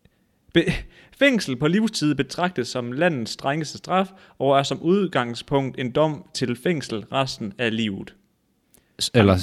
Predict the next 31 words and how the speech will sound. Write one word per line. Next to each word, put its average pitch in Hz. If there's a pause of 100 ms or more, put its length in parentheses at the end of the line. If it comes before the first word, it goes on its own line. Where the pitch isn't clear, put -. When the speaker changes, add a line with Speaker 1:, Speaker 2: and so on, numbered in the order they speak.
(220)
Speaker 1:
Parentes. 143
Speaker 2:
se-, -
seksten 101
Speaker 1:
I 156
Speaker 2:
år. -
Speaker 1:
gennemsnittet, 160
i 143
gen-, 165
Speaker 2:
Præcis. 98
Speaker 1:
i 151
gennemsnittet 131 (800)
bliver 131
de 120
ud-, 123
hvad 117
hedder 110
det, 107 (220)
løsladt 127
efter, 107 (680)
ja, 113 (360)
seksten 117
til 107
Speaker 2:
Ja, 107
Speaker 1:
sytten. - (120)
Speaker 2:
lige -
præcis. 82
Så 104
hvis 107
det 113
er 107
mig, 113